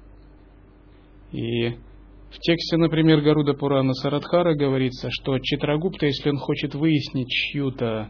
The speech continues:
так сказать, взять на кого-то досье, личное дело запросить в базе данных, то он обращается к Шраванам и их супругам Шравани.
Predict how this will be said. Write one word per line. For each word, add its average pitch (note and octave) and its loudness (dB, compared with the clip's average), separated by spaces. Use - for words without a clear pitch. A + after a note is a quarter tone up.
так C3 -12
сказать, B2 -4
взять B2 0
на B2 -2
кого-то B2 -2
досье, F3+ 0
личное D3 -2
дело B2+ 0
запросить C3+ -4
в B2 -4
базе B2 2
данных, A2 -4
то E3 8
он E3 4
обращается D#3 2
к - -6
Шраванам A#2 0
и C#3+ -2
их D#3 -4
супругам D3 -4
Шравани. A2+ -4